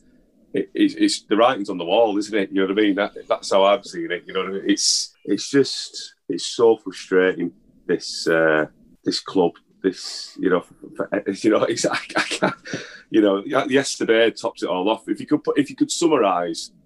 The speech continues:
what this club's about, that game yesterday,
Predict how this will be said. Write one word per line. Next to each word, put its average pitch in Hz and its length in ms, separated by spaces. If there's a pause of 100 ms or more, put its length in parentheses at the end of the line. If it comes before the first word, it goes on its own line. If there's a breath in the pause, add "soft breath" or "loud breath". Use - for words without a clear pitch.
(340)
what 113 220
this 104 120
club's 101 260
about, 98 420 (480)
that 107 280
game 101 300
yesterday, 87 680